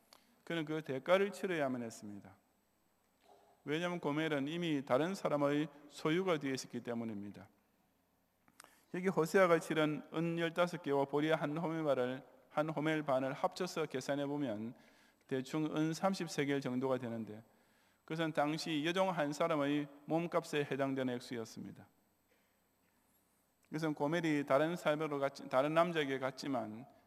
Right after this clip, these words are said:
그의 정식 아내로 대접받은 것이 아니라 창녀나 여종의 신분으로 붙잡혀 있었음을 시사해 줍니다. 바로 사람이 하나님과 사귈 때는 하나님의 자녀요, 주님의 신부로 대접받지만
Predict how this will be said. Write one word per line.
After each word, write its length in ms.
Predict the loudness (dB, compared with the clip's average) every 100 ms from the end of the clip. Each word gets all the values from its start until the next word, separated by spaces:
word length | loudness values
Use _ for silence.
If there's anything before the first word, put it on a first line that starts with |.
| _
그의 200 | -2 -2
정식 420 | 0 -2 0 0
아내로 320 | 2 2 0
대접받은 520 | 0 -2 2 0 2
것이 220 | -2 -2 -4
아니라 460 | -4 0 -2 -2 -12 -20 -20 _
창녀나 720 | -4 -2 0 2 2 2 0 -4 -18 -4
여종의 440 | -2 0 0 0 0
신분으로 520 | -2 -4 0 2 0
붙잡혀 480 | -2 -2 -2 -2 -4
있었음을 420 | -4 -4 -4 -4
시사해 400 | -6 -6 -4 -4
줍니다. 440 | -4 -8 -10 -14 -20 _ _ _ _ _ _ _ _ _ _ _ _ _ _ _ _
바로 540 | -8 -4 -2 -2 -6 -12 -20 _ -8
사람이 400 | 4 4 4 2
하나님과 460 | 6 6 6 2
사귈 360 | 4 2 2 0
때는 400 | 4 4 4 0 -8 -20 -18
하나님의 480 | 4 6 6 4 4
자녀요, 500 | 2 2 2 0 0
주님의 360 | -2 0 0
신부로 420 | 0 -2 0 0
대접받지만 720 | 0 -2 -2 -6 -6 -10 -10